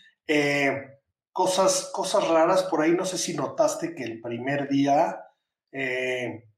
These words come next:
el pitufo de Jon Rahm, sé que varios pros escuchan este, este querido programa. Si Jon Rahm, tú eres uno de ellos, ¿qué coños te pasa? ¿Con qué huevos te echas un chistecito de que si Phil le tiró cuatro abajo la segunda vuelta, todo es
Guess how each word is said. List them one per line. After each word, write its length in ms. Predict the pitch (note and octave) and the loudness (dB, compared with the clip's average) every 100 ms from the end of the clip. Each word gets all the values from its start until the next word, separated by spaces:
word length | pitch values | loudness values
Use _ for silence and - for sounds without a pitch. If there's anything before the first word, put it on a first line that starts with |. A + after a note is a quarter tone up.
| - | -8
el 300 | C3+ C3 - | -4 -4 -4
pitufo 720 | D3+ D3 - E3 D#3+ G3 F#3+ | -4 -4 0 2 4 2 2
de 80 | B2+ | 2
Jon 160 | C3+ C3 | 0 2
Rahm, 420 | A#2 - E4+ - | 2 2 0 -8
sé 160 | - D3+ | -8 -2
que 80 | |
varios 260 | E3 D3+ D#3 | 2 2 0
pros 640 | - C3+ C#3 - - - _ _ _ _ | -2 0 0 0 -8 -14 _ _ _ _
escuchan 680 | - - C3+ B2+ C3 B2+ A#2 G#2+ - _ | -12 -8 -4 -4 -2 -2 -4 -8 -18 _
este, 460 | C3 - C3+ B2+ F3 | -10 -8 -4 -4 -4
este 460 | - C3 A#2 E3+ - | -6 -6 -4 -4 -6
querido 240 | B2 A#2+ | -6 -4
programa. 500 | - A2+ A#2 D#3 - - - | -2 0 2 2 -2 -4 -8
Si 400 | - C3 B2 B2 | -4 -2 -2 0
Jon 180 | C3+ D3 | 0 4
Rahm, 220 | C#3 C#3+ | 4 4
tú 60 | D3+ | 4
eres 180 | D3 D#3 | 2 2
uno 140 | D3 | 0
de 120 | A#2+ | 2
ellos, 380 | A#2 E3 - - _ _ - | 2 0 -2 -12 _ _ -10
¿qué 160 | E3+ | -6
coños 360 | B3 A3+ A3+ A3+ | 0 0 0 -2
te 100 | E3+ | -2
pasa? 420 | - - G3 F#3+ | 0 0 0 -4
¿Con 140 | F#3+ | -6
qué 140 | G#3+ C4 | -4 -4
huevos 680 | - G3 F#3 A#3 C4 - - _ - | 0 2 2 2 -2 -8 -18 _ -6
te 80 | F#3 | -4
echas 240 | G3+ G3 | -2 -2
un 100 | G3+ | -2
chistecito 640 | - G3 E3 - F3 G3 | -2 -4 -2 -2 -2 2
de 140 | E3 D3 | 2 2
que 220 | C3+ A2 - - | -2 -6 -10 -20
si 220 | - - G3 | -6 -2 0
Phil 320 | - D#4 D#4+ | 4 6 6
le 100 | D4+ | 4
tiró 320 | A3+ F#3 A3+ | 0 -4 -2
cuatro 320 | B3+ B3 F#3 | -4 -2 2
abajo 340 | D#3 G3 F#3+ A3 | 2 2 0 -2
la 80 | G#3 | -4
segunda 420 | C3+ C3 F#3+ F#3+ | -4 -6 -2 0
vuelta, 440 | D#3+ E3 G3 F#3+ | 2 0 0 -2
todo 240 | - G3 A3 | -4 -8 -10
es 120 | - | -10